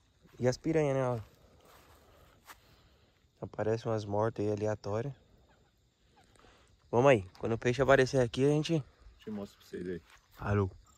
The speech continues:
Speaker 2: Pode falar?
Speaker 1: Aí, turma. Peixinho uns dezenove, vinte
Speaker 2: Aí,
Speaker 1: quilos.
Speaker 2: povo. Primeiro peixinho da,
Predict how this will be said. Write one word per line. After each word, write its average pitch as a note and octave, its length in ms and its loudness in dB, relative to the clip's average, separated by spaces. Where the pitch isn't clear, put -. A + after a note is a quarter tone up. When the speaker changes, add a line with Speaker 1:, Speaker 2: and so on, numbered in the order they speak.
Speaker 2:
Pode F#2 140 -14
falar? G#2 220 -8
Speaker 1:
Aí, C#3 200 4
turma. A2+ 280 -4
Peixinho C3 320 -4
uns C3 340 -4
dezenove, B2 460 2
vinte B2 220 -6
Speaker 2:
Aí, A2+ 120 2
Speaker 1:
quilos. A2+ 280 -2
Speaker 2:
povo. - 1120 -18
Primeiro B2+ 300 -2
peixinho C3+ 400 0
da, B2 280 -6